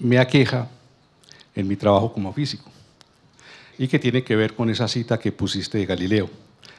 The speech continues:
y tal vez con una versión de las matemáticas que me atrae mucho.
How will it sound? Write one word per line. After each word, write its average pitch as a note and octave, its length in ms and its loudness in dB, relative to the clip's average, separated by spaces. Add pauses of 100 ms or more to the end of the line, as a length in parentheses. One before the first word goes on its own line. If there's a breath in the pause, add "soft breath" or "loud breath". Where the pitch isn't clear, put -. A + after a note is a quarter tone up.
(200 loud breath)
y - 60 -12
tal A#2+ 180 0
vez C3 200 2
con G2+ 140 -4
una A2+ 160 2
versión G#2 720 0 (100)
de A2+ 100 0
las G2+ 120 0
matemáticas G2 1000 -2 (1800 soft breath)
que G#2+ 140 0
me G#2+ 80 4
atrae G#2 280 2
mucho. B2+ 300 4